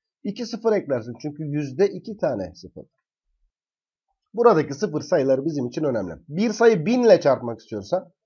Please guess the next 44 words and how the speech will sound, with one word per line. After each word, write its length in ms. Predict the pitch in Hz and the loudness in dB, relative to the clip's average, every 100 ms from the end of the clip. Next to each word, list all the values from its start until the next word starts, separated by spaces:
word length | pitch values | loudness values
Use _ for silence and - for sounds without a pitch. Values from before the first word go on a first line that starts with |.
| _ _ _ | _ _ _
sayı 400 | - - 196 226 | -6 4 6 8
yazarsın, 800 | 226 214 233 233 - 214 226 - - | 8 8 6 4 2 -2 -2 -10 -6
üç 260 | 247 - | -6 2
tane 240 | 214 220 220 | 6 6 6
sıfır 280 | 208 202 | -2 0
eklersin. 380 | 208 165 151 131 131 | 0 2 0 -2 -6
Çünkü 280 | 165 165 139 | -6 -6 -4
binin 220 | 170 202 | 0 2
sağ 260 | 196 202 208 | 2 2 2
tarafında 340 | 196 185 190 185 214 | 0 0 -2 -8 -10
üç 180 | 214 - | -12 -2
tane 300 | 180 175 175 | 0 0 -2
sıfır 340 | - 123 110 | -6 -14 -12
var. 200 | 95 82 _ | -14 -14 _
Kırk 260 | 147 147 | -12 -10
üç 180 | 143 - | -14 -12
bin 100 | 92 | -20
sonucu. 360 | 82 78 73 _ _ _ _ _ _ _ _ _ _ _ _ _ - | -18 -20 -20 _ _ _ _ _ _ _ _ _ _ _ _ _ -6
İki 240 | 196 254 | -2 0
bin 140 | 262 | 4
dört 200 | 269 233 | 6 6
yüzü 120 | 220 262 | 4 -2
yüze 280 | 247 233 | 4 4
böleceğim. 400 | 202 143 104 82 - | 6 4 -2 -8 -2
Bölmelerde 600 | 185 240 262 269 269 247 | 4 6 8 8 8 6
de 40 | |
aslında 300 | 165 - 120 | 6 4 -4
aynı 240 | 107 101 110 | -4 -4 -4
durum. 200 | 185 202 | -4 -2
Bu 60 | |
sefer 300 | 202 214 262 - | 0 2 2 -2
sıfır 480 | - 196 226 220 220 | -8 -4 -2 -2 -2
eklemeyeceğiz. 540 | 190 196 196 127 101 | -4 0 0 0 -4
Sıfır 240 | - 147 | -6 -6
sileceğiz. 520 | 170 156 147 117 - - | -6 -2 -2 -2 -6 -4
Bir 120 | 185 | -4
sayı 200 | 202 220 | 2 2
yüze 200 | 214 226 | 4 6
böleceksin. 580 | 226 185 160 151 208 208 | 6 6 2 0 -4 -4
Sondan 380 | - 165 170 180 | -4 -2 2 0
iki 180 | 175 170 | -2 -2
tane 200 | 151 135 | -2 -2
sıfırını 380 | 151 135 123 117 | -8 -10 -10 -8
silersin. 560 | 165 135 110 180 180 | -4 -4 -4 -8 -12